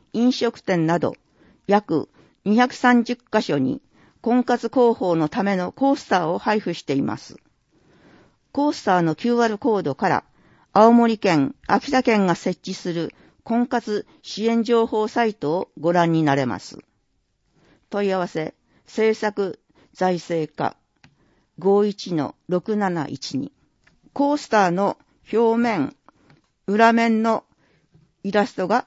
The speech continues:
載っております。野辺地町、旧野村家住宅離れ安在所、夜間特別公開。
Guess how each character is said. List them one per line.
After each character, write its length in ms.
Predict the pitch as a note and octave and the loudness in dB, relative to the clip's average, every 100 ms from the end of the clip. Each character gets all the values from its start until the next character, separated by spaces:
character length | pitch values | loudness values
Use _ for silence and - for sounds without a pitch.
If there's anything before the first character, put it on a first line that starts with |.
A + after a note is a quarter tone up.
| - | -4
載 120 | E3 | -6
っ 20 | |
て 160 | - D3 | -4 -6
お 80 | B2+ | -6
り 120 | - | -6
ま 100 | A2 | -8
す。 180 | - _ _ _ _ _ _ - | -12 _ _ _ _ _ _ 4
野 140 | A#3 | 6
辺 180 | C#4+ C#4 | 6 4
地 120 | B3+ | 2
町、 460 | G#3+ F#3+ - C#3 - _ _ _ - | 0 -2 -6 -8 -8 _ _ _ -2
旧 400 | D4 D4 G3+ - | 2 2 2 0
野 120 | G#3 A#3+ | 2 4
村 300 | C4 C4 B3 | 4 4 4
家 320 | G3+ E3+ - _ _ _ - | 4 4 0 _ _ _ -14
住 260 | E3+ A3+ A3 | -2 0 2
宅 320 | G#3 G3 F#3+ | 0 0 -2
離 300 | A3 A3+ F#3 | 0 0 2
れ 180 | B2+ - _ | 0 -6 _
安 240 | - F3 F3 | 2 2 4
在 220 | E3+ D3+ | 4 4
所、 220 | - C3 - _ _ _ _ _ - | 0 -6 -6 _ _ _ _ _ -4
夜 160 | F#3+ G3 | 0 6
間 240 | B3 A#3 | 6 6
特 240 | G3 B3+ | 2 2
別 260 | B3+ B3+ - | 4 2 0
公 200 | - G#3 | -6 -6
開。 260 | - - | -6 -12